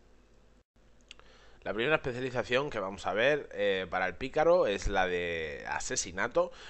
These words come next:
Y bueno, para esta nos dice Blizzard que la verdad que es de la, de las tres, ¿no? Es la, <clears throat> la que estaba así como más definida quizá, más acorde a su, al nombre, ¿no? A, al rol que quiere desempeñar.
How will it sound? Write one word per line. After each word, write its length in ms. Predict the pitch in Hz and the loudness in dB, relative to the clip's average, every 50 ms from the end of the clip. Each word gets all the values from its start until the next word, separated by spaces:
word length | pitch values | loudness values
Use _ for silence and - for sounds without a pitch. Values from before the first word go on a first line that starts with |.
| - - - - | -16 -16 -14 -10
Y 80 | 90 | -8
bueno, 300 | 107 127 123 110 95 82 | -6 -4 -4 -4 -4 -4
para 220 | 76 107 117 143 165 | -2 0 2 2 2
esta 240 | 160 - - 165 156 | 2 2 2 2 2
nos 180 | 147 120 110 | 2 0 -2
dice 240 | 117 123 117 135 123 | -2 -2 0 0 0
Blizzard 400 | 117 120 117 - 151 151 147 127 | 0 0 0 0 0 0 0 0
que 160 | 101 98 98 | 0 0 0
la 100 | 98 92 | 2 0
verdad 240 | 95 92 98 101 107 | 0 0 0 0 0
que 80 | 107 110 | 0 -2
es 140 | 101 98 | -2 -2
de 120 | 104 101 101 | -4 -4 -2
la, 360 | 95 92 90 85 85 85 85 | -2 -2 -4 -4 -6 -6 -8
de 120 | 85 95 | -8 -6
las 220 | 92 87 - - - | -4 -2 -2 -2 -2
tres, 260 | - 139 147 160 147 | 0 2 2 2 2
¿no? 140 | 127 123 131 | 0 -4 -8
Es 80 | 143 | -6
la, 180 | - - - - - | -4 -6 -6 -6 -4
<clears throat> 40 | - | -4
la 520 | 202 208 220 196 170 151 131 113 110 104 | -2 -2 0 -2 -2 -4 -2 -2 -2 -2
que 80 | 98 101 | -2 -2
estaba 240 | - - 120 120 | 2 4 4 4
así 180 | 117 - 127 117 | 4 2 -2 -4
como 180 | 113 101 95 95 | -4 -6 -4 -2
más 180 | 104 113 113 | -2 0 0
definida 500 | 113 110 - - 95 110 139 147 135 127 | -2 -2 -4 -6 -6 -2 2 4 4 4
quizá, 420 | - 110 95 - 151 139 131 131 - - - - - - - - - - - - - - - - - - - 92 | 2 0 0 4 4 4 4 2 -4 -10 -16 -16 -18 -18 -14 -14 -14 -14 -14 -18 -20 -20 -20 -18 -16 -14 -6 -2
más 200 | 104 117 - 120 | -2 0 0 -2
acorde 380 | 113 101 110 110 110 120 127 | -2 -2 -2 -2 0 2 4
a 100 | 123 107 | 4 4
su, 480 | - - - 110 104 101 98 95 87 78 - - - - - - - - | 2 -2 -6 -6 -6 -6 -6 -8 -8 -10 -14 -16 -16 -16 -18 -18 -12 -8
al 180 | - 82 98 104 | -6 -6 -2 -2
nombre, 300 | 120 123 113 95 95 92 | -2 -2 -2 -4 -6 -4
¿no? 200 | 95 113 139 123 | -4 -2 0 2
A, 300 | 101 95 95 92 92 92 | 2 2 2 0 0 0
al 260 | - 87 95 95 98 | 0 0 -2 0 0
rol 220 | 101 117 120 120 113 | 0 0 0 0 -2
que 140 | 110 101 | -4 -4
quiere 180 | 95 107 110 110 | -2 -2 -2 -2
desempeñar. 680 | 104 - - 101 92 85 82 82 85 87 82 76 - | -2 -4 -6 -6 -6 -8 -8 -8 -8 -8 -8 -8 -8